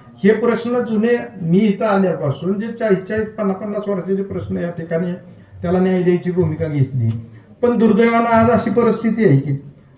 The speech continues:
हे आता तुम्ही बघितलं असेल वातावरण कसं आहे, ते तालुक्यातलं वातावरण. आता चोवीसला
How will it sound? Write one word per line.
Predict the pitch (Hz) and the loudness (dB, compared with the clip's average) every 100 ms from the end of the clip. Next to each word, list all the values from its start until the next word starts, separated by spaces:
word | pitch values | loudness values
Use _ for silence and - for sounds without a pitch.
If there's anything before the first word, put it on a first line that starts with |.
| - | -6
हे | 220 | 0
आता | 220 196 240 - - - | 2 2 0 -2 -4 -6
तुम्ही | 226 226 226 | 2 4 4
बघितलं | 220 220 | 2 2
असेल | 202 135 185 | 2 2 2
वातावरण | 190 175 160 143 135 131 | 4 2 0 2 4 4
कसं | 123 - | 0 -4
आहे, | 113 - - - - _ - _ _ 226 | -12 -14 -20 -20 -20 _ -20 _ _ -10
ते | 202 | -2
तालुक्यातलं | 214 214 220 220 233 | 0 0 0 0 0
वातावरण. | 233 - 226 226 226 | 2 2 2 2 2
आता | 220 220 226 196 - - 196 | 2 0 -4 -4 -6 -12 -8
चोवीसला | 202 208 214 - 220 226 226 | -4 -2 -2 -2 0 2 0